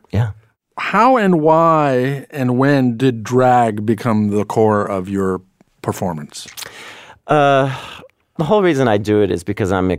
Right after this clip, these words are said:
Speaker 1: I'm interested in homogeneity and heterogeneity. I grew up in a suburban,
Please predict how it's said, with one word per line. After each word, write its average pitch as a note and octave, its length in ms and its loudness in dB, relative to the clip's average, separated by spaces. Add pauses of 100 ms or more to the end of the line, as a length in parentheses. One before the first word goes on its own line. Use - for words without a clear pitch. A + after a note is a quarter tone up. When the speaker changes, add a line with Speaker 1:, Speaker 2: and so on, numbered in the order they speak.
(160)
Speaker 1:
I'm G2+ 140 0
interested A2 500 -2
in E2 140 0
homogeneity D2+ 840 -2 (800)
and F2+ 220 0
heterogeneity. C2+ 720 -2 (200)
I G#2+ 160 0
grew B2+ 200 0
up B2 140 0
in G2 160 0
a F#2+ 60 -2
suburban, G2+ 720 0